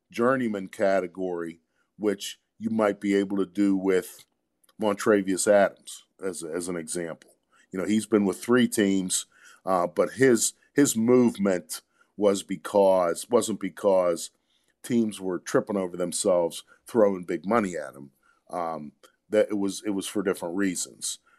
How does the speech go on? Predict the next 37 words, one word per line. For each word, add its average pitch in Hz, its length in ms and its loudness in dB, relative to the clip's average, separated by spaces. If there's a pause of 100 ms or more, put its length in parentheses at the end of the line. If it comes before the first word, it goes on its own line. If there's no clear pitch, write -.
So 98 320 4
I'm 101 120 0
just 107 280 -6
making 104 340 -2
a 92 60 -4
little 101 240 0
bit 98 160 -6
of 87 120 -8
a 90 40 -8
distinction 85 720 -4
there. 73 280 -10 (540)
Uh, 98 120 2
the 117 140 2
other 165 200 4
thing 131 200 -2
about 110 320 4
Jackson 104 500 2
is 92 420 -6 (340)
that 92 120 -4
I 113 160 4
wanna 95 320 -6
see 87 580 -10 (880)
from 95 260 -2
him, 92 160 -6
and 92 80 -6
that's 98 220 -4
why 95 100 0
I'm 95 80 -4
making 90 260 -4
him 82 60 -12
a - 40 -16
starter, 90 640 0 (400)
is - 380 -4 (300)
from 95 160 -4
what 110 160 6
I 117 200 6
understand, 101 920 -2